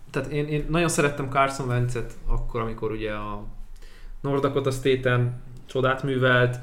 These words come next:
bajnoki címek meg stb. Bíztam volna benne, hogy Cowboys lesz,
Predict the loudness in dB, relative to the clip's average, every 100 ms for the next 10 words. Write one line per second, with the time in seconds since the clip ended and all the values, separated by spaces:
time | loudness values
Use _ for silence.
0 | -12 -16 -16 -4 0 0 0 -2 -4 -4
1 | -6 -4 -2 4 4 4 2 2 0 -12
2 | -14 -16 -18 -16 -14 -2 0 2 2 2
3 | 4 4 2 0 2 4 6 2 0 -8
4 | -8 0 0 0 -6